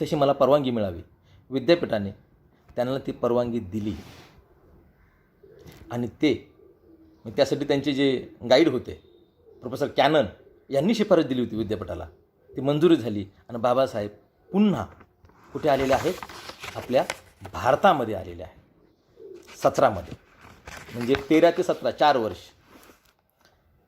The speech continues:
आपण पाहिलं की बडोद्याला बाबासाहेब गेलेले आहेत परत दोनदा, पण त्यांना,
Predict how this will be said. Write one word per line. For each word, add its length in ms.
आपण 180
पाहिलं 280
की 320
बडोद्याला 460
बाबासाहेब 400
गेलेले 280
आहेत 240
परत 120
दोनदा, 460
पण 80
त्यांना, 320